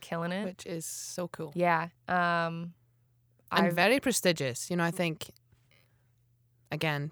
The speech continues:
Speaker 2: people outside of America or outside of the basketball world might not appreciate, but to work with anyone in the N B A is
Speaker 1: Yeah.
Speaker 2: a very f-,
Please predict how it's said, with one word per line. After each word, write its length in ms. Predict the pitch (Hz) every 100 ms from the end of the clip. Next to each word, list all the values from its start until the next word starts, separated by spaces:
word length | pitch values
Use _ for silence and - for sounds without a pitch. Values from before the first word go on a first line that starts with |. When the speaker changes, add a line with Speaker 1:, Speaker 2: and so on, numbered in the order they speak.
| -
Speaker 2:
people 260 | 156 151
outside 320 | 143 151 165 151
of 60 |
America 480 | 147 143 156 156 165 _
or 240 | - 147 -
outside 300 | - - 156
of 260 | 151 - - _ _ _ _ _ _ _ _ _ -
the 60 |
basketball 320 | 156 156 - 156
world 200 | 147 147
might 180 | 147
not 140 | - -
appreciate, 480 | - 156 - 147 -
but 160 | 87 - _ -
to 100 | 165
work 180 | 175
with 100 | 170
anyone 220 | 156 147 143
in 100 | 143
the 80 | 139
N 120 | 143
B 120 | 139
A 120 | 135
is 340 | 139 - - - -
Speaker 1:
Yeah. 300 | 175 165 170 -
Speaker 2:
a 80 | 160
very 460 | 156 151 147 147 _ _
f-, 300 | - - -